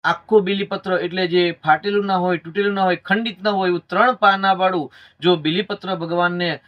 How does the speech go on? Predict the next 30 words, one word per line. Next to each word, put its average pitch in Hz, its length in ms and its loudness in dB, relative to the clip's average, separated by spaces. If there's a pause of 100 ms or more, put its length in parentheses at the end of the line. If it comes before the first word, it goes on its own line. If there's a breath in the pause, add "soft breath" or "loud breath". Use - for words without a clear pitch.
(140 soft breath)
અર્પણ 160 340 0
કરવામાં 190 300 0
આવે 170 320 2 (100)
અને 175 160 -2
ત્યાં 170 220 0
કહેવામાં 175 400 0
આવે, 175 140 -2
"હે 175 120 0
પરમાત્મા, 170 720 2 (320 loud breath)
ત્રણ 220 220 2
જન્મના 196 500 2
તમામ 202 420 -2
પ્રકારના 190 380 0
પાપમાંથી 175 560 0
મને 170 180 -4
મુક્તિ 156 380 -4
આપો." 170 360 -2 (280 soft breath)
શ્રદ્ધાપૂર્વક 175 680 0
આ - 160 2
રીતે 185 160 0
જો 180 140 -2
બીલીપત્ર 175 480 -2
અર્પણ 170 300 -4
કરવામાં 175 400 -2
આવે, 165 280 -2 (240 soft breath)
તો 175 80 -4
પાપમાંથી 214 680 0
મુક્તિ 190 300 -8
મળે 180 300 0
છે 151 280 -2